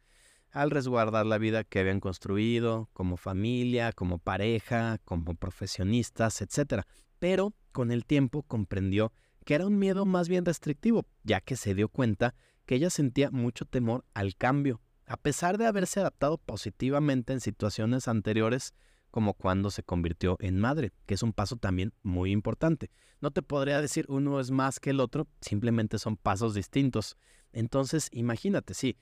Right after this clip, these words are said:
ella por un lado podríamos decir, bueno, pero ya ha tenido miedos en otros momentos y lo superó. Sin embargo, los miedos pueden seguir apareciendo. Y entonces,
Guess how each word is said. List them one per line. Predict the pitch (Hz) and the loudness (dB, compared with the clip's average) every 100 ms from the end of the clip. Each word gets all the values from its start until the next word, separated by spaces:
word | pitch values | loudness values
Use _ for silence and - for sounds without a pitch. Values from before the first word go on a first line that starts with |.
| _ _ _ | _ _ _
ella | 117 120 147 | -4 -2 -2
por | _ 113 104 | _ -2 0
un | 117 | 2
lado | 131 139 | 0 0
podríamos | 113 110 113 123 | -2 0 0 0
decir, | 110 101 113 107 - - | -2 0 0 -2 -6 -14
bueno, | 95 98 120 131 | -10 -2 0 0
pero | - 92 | -2 -2
ya | 90 92 98 104 98 | 0 -2 -2 -2 -4
ha | |
tenido | - 104 104 101 | -2 0 0 0
miedos | 101 104 107 104 95 | 2 2 0 0 -2
en | 98 | -4
otros | 92 107 | -2 0
momentos | 104 101 127 131 120 113 - _ _ _ | 0 2 2 0 0 -2 -4 _ _ _
y | 104 101 98 95 98 | -2 0 0 0 0
lo | 104 107 | 0 -4
superó. | 113 110 120 135 - _ _ _ _ _ - | -4 0 2 2 -4 _ _ _ _ _ -16
Sin | - 95 | -8 -2
embargo, | 90 87 90 95 123 - | 0 2 2 2 0 -2
los | 92 85 | -4 -2
miedos | 85 101 - | 0 -2 -2
pueden | 104 101 | -2 -2
seguir | 98 90 90 | 0 -2 -2
apareciendo. | - - 98 98 - 156 110 - - _ | -6 -4 -2 0 2 2 2 -2 -18 _
Y | 107 | 0
entonces, | 107 127 123 143 - | 2 2 0 -2 -4